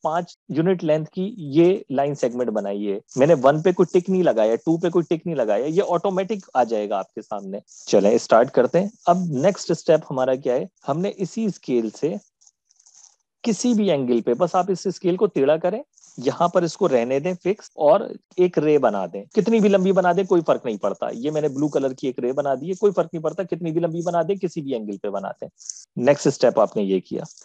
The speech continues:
अब आप स्केल हटा दें, अब आप compass लेंगे, compass को अपनी मर्जी से ओपन करेंगे,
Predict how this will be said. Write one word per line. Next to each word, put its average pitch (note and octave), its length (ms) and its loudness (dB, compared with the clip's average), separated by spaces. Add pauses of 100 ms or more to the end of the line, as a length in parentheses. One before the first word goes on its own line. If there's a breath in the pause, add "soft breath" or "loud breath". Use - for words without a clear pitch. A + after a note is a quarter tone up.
(120)
अब D3 100 4
आप E3+ 160 4
स्केल E3 280 4
हटा C3+ 220 6
दें, E3+ 140 2 (180)
अब C3 80 0
आप C3 140 2
compass C#3+ 400 0
लेंगे, E3 320 2 (200)
compass E3 380 -2
को - 240 -4 (260)
अपनी G#3+ 260 -2
मर्जी C#3 360 2
से F3 160 -6
ओपन A2 340 -4
करेंगे, F#2+ 400 -6